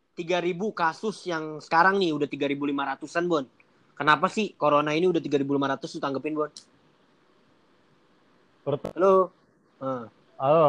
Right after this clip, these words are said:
Speaker 2: ya. Pertama, kalau menurut gue ya,
Speaker 1: Hmm.
Speaker 2: kurang siapnya dari pemerintah buat ngadepin ini, itu pertama.
Speaker 1: Hmm,
Speaker 2: Kedua,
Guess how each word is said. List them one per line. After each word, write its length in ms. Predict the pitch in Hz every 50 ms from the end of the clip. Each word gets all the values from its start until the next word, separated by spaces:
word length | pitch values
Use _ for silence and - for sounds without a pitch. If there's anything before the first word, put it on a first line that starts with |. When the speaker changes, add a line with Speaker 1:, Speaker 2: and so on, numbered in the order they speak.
| 131 123 117
Speaker 2:
ya. 300 | 131 143 139 131 123 113 117
Pertama, 720 | - - 139 139 147 156 151 156 175 208 226 214 180 143 -
kalau 240 | - 160 160 160 160
menurut 320 | 160 160 165 165 165 165 160
gue 260 | - 131 165 202 185 135
ya, 140 | 113 107 98 - - _ _ _ _ _ _ _ _ _ -
Speaker 1:
Hmm. 320 | 147 147 156 156 139 127
Speaker 2:
kurang 400 | - - 160 170 165 170 170 160
siapnya 400 | - - 160 165 160 156 165 180
dari 240 | 175 165 165 160 165
pemerintah 480 | - 165 156 156 156 160 160 160 170
buat 160 | 160 156 - 156
ngadepin 320 | 151 151 151 143 143 156
ini, 180 | 165 180 180 165 139
itu 80 | -
pertama. 640 | 175 - - 143 - 123 120 123 139 151 151 135 120 - - - _ _ _ _ _ _ _ _ _ _ _ _ _ _ _ _ _ _ _ _ _ -
Speaker 1:
Hmm, 300 | 139 147 160 156 156 151
Speaker 2:
Kedua, 560 | 143 151 156 170 190 240 196 135 131 -